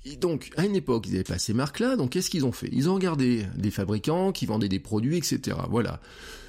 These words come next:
Je sais pas, moi je développe, euh, imaginons, prenez un produit comme Yop. Vous voyez, Yop, vous connaissez Yop. Bon, vous prenez Yop, yaourt à boire Yop.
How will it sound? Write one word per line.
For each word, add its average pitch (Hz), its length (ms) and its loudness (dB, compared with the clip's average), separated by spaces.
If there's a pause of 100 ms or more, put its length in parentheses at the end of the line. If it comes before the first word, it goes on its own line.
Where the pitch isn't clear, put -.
Je - 160 0
sais 127 180 4
pas, 92 220 -2
moi 113 160 2
je 104 60 -2
développe, 117 420 4
euh, 95 320 2
imaginons, 127 560 4
prenez 131 260 2
un 147 60 2
produit 143 300 2
comme 107 180 2
Yop. 104 240 0
Vous - 140 -14
voyez, 143 220 0
Yop, 101 360 0
vous - 80 -14
connaissez 185 320 0
Yop. 113 220 0 (600)
Bon, - 180 -2 (100)
vous 135 100 2
prenez 190 280 2
Yop, 120 280 2
yaourt 170 320 2
à 135 60 2
boire 110 220 0
Yop. - 260 -2